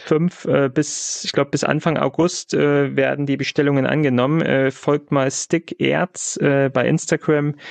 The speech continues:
Da seht ihr auch, ähm, dann nach und nach auch schon mal so ein paar Varianten.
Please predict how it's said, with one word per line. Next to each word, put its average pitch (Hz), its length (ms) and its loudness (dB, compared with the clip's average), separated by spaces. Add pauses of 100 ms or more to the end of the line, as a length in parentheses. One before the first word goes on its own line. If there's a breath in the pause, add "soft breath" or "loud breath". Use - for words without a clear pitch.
(280 loud breath)
Da 131 120 0
seht 131 240 0
ihr 127 160 2
auch, 123 400 0
ähm, 120 320 2
dann 117 200 2
nach 120 240 2
und 127 80 2
nach 120 240 0
auch 123 120 -2
schon 123 160 -4
mal 120 120 2
so 120 80 0
ein 117 100 2
paar 113 220 -2
Varianten. 113 680 0